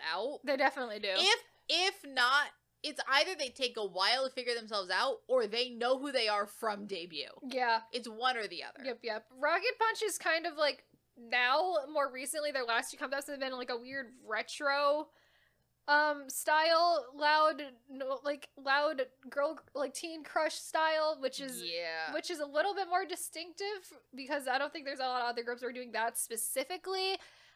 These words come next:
Speaker 2: I haven't liked either of them nearly as much as their
Speaker 1: They're
Speaker 2: first
Speaker 1: not
Speaker 2: three
Speaker 1: that
Speaker 2: songs,
Speaker 1: good.
Speaker 2: so it's like, I don't know if that's good or not, but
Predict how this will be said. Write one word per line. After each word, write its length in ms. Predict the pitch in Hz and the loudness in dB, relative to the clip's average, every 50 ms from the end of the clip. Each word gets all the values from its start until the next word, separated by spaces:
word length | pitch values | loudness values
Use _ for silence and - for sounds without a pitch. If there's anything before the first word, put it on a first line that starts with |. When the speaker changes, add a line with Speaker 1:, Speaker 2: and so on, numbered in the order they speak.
| _ _ _ _ - | _ _ _ _ 4
Speaker 2:
I 100 | 269 294 | 6 6
haven't 520 | 302 294 294 349 381 392 415 320 262 233 240 | 8 8 8 8 8 6 4 2 0 -2 -2
liked 360 | 233 240 240 277 302 262 - - | 0 2 2 2 2 -2 -6 -10
either 360 | 233 254 254 240 240 233 240 | -10 -8 -6 -2 -2 0 0
of 80 | 233 233 | -2 -2
them 200 | 240 226 226 226 | -2 -4 -4 -4
nearly 340 | 233 233 233 233 226 220 220 | -6 -4 -4 -4 -4 -4 -4
as 140 | 226 220 220 | -6 -6 -6
much 240 | 220 220 220 220 | -6 -6 -6 -6
as 120 | - 220 208 | -10 -12 -8
their 240 | 220 214 202 202 190 | -6 -6 -4 0 2
Speaker 1:
They're 340 | 262 269 262 247 226 208 | 4 4 4 4 2 2
Speaker 2:
first 340 | 190 240 254 269 302 - - | 4 4 4 4 4 2 0
Speaker 1:
not 200 | - 339 339 - 381 | 2 2 4 4 4
Speaker 2:
three 140 | 392 392 | 4 4
Speaker 1:
that 100 | 381 - | 2 4
Speaker 2:
songs, 380 | - 403 403 415 403 403 427 - | 6 6 8 8 8 6 6 4
Speaker 1:
good. 180 | - - 415 - | 2 0 0 0
Speaker 2:
so 280 | - 370 330 294 285 | 2 4 4 6 6
it's 220 | 294 294 - - - | 6 4 2 0 -2
like, 240 | 339 311 302 277 | 0 0 0 2
I 80 | 294 330 | 2 2
don't 160 | 359 370 359 | 4 2 4
know 220 | 349 339 330 320 311 | 4 2 4 2 2
if 180 | 302 - - - | -2 -4 -6 -2
that's 320 | 277 277 294 294 - - | 0 0 0 0 -4 -10
good 360 | 240 220 277 285 302 302 294 277 | -8 -2 0 2 4 4 2 2
or 140 | 311 320 | -2 -2
not, 480 | 320 320 320 320 320 320 294 247 262 254 | -2 0 0 2 2 0 0 -2 -4 -4
but 300 | 254 247 240 233 226 - | -2 -2 0 0 -2 -4